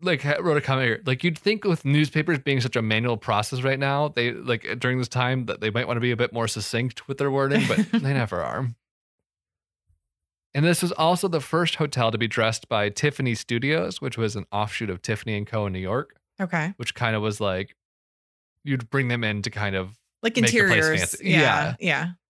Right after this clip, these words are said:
Speaker 1: It's quiet elegance, as they described it.
Speaker 2: Oh.
Speaker 1: Just some more weird quotes describing the building from the Detroit News Tribune, quote, "Anyone who goes into the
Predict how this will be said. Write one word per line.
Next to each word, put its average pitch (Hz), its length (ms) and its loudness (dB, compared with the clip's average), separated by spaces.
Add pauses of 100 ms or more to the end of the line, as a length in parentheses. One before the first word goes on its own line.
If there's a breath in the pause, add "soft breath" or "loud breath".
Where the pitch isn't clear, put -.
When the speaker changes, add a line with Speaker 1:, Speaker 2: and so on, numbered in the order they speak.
(320)
Speaker 1:
It's 127 180 -8
quiet 104 640 -2 (100)
elegance, 90 680 -10 (260)
as - 140 -14
they 98 120 -10
described - 500 -8
it. 90 200 -12
Speaker 2:
Oh. 170 800 -2 (1600)
Speaker 1:
Just 175 260 0
some 180 300 2 (180)
more 147 380 4
weird 123 360 2
quotes - 360 -2
describing 101 580 0
the 98 100 0
building 95 520 -2
from 120 140 -6
the 120 80 2
Detroit 123 420 0
News 135 220 2
Tribune, 101 720 -2 (140)
quote, 104 320 -2 (680)
"Anyone 202 360 4
who 156 140 0
goes 127 500 2
into 120 500 -4
the 95 160 0